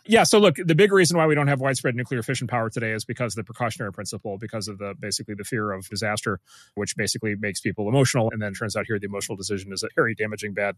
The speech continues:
decision because the alternatives turn out to be things like gas and coal. And so that's overwhelmingly it. Now, having said that, back to the question is, yeah, so the new thing that you can say if you're trying to fight nuclear fission is, "Oh, we don't need it 'cause we have fusion right around the corner."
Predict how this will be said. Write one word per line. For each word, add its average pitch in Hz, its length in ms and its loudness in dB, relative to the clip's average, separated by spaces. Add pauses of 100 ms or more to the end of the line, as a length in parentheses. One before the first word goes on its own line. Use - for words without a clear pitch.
decision 98 400 2 (500)
because 110 280 4
the 123 100 4
alternatives 110 540 4
turn 113 180 4
out 95 120 2
to 117 60 -2
be 98 120 2
things 104 200 0
like 98 140 2
gas 98 240 2
and 104 80 -12
coal. 98 240 4 (1120)
And 170 160 8
so 165 460 10
that's 175 200 6
overwhelmingly 151 600 4
it. 175 260 6
Now, 165 220 6
having 151 180 8
said 170 200 6
that, 147 180 4
back 123 160 0
to 120 80 -6
the 110 80 -6
question 143 340 2
is, 117 140 0
yeah, 143 200 6 (100)
so 131 320 4
the 147 100 6
new 170 180 8
thing 165 260 4
that 139 120 0
you 135 100 0
can 131 140 -4
say 240 240 4
if 135 80 0
you're 139 80 -2
trying 131 200 -2
to 120 60 -4
fight 120 220 -2
nuclear 113 300 -8
fission 143 340 -4
is, 107 140 -6
"Oh, 143 100 0
we 113 100 -2
don't 110 160 -8
need 120 120 -6
it 104 100 -10
'cause 113 140 -10
we 107 100 -8
have 107 140 -8
fusion 110 260 -8
right 104 140 -8
around 98 180 -10
the - 60 -20
corner." 107 320 -6